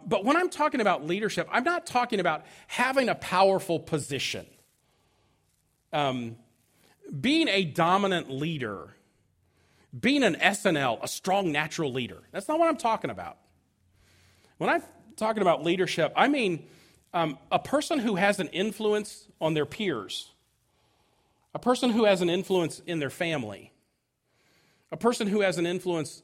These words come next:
on their friends, that you're, you're leading in that way. I don't mean you're standing up leading in front of somebody and you're gathering people around you. Um, leadership is,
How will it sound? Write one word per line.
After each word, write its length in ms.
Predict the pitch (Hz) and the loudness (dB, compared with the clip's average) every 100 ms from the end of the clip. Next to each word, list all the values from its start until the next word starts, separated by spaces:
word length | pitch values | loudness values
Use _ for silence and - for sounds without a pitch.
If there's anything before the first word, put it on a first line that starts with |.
| - | -6
on 100 | 165 | -4
their 120 | 123 | -4
friends, 420 | - 175 147 104 | -4 -2 -2 -4
that 180 | - 147 | -6 -4
you're, 200 | 175 180 - - | 0 -2 -2 -16
you're 200 | - 202 | 0 2
leading 480 | 180 185 269 226 180 | 4 2 2 2 0
in 220 | 147 156 | -2 -4
that 260 | 143 160 120 | -2 -2 -2
way. 260 | 135 117 95 | -4 -2 -2
I 80 | |
don't 140 | 170 202 | -4 -2
mean 160 | 220 | -4
you're 100 | 185 | -4
standing 540 | 143 - 208 196 190 165 | -6 -4 0 0 2 0
up 140 | 160 | 0
leading 480 | 135 147 180 151 131 | -4 -4 -4 -4 -4
in 120 | 131 | -4
front 280 | 117 180 175 | -4 -2 0
of 60 | 139 | -2
somebody 440 | 160 143 123 113 - - - - | -4 -2 -4 -6 -14 -20 -14 -6
and 140 | 151 | -2
you're 160 | 143 123 | 0 -2
gathering 540 | 156 156 175 160 131 | 0 2 2 0 -2
people 280 | 127 117 135 | -4 -2 -2
around 380 | 123 127 139 101 | 0 0 0 -4
you. 140 | 87 - _ _ _ _ _ _ _ _ _ _ _ - | -10 -18 _ _ _ _ _ _ _ _ _ _ _ -10
Um, 420 | 135 123 110 104 92 _ _ _ _ _ _ _ _ _ _ _ _ _ _ _ _ 131 - | -6 -4 -6 -12 -20 _ _ _ _ _ _ _ _ _ _ _ _ _ _ _ _ -18 -10
leadership 640 | 135 214 277 - 175 143 | -4 -2 -2 2 0 0
is, 360 | 143 135 123 - | -2 -4 -4 -10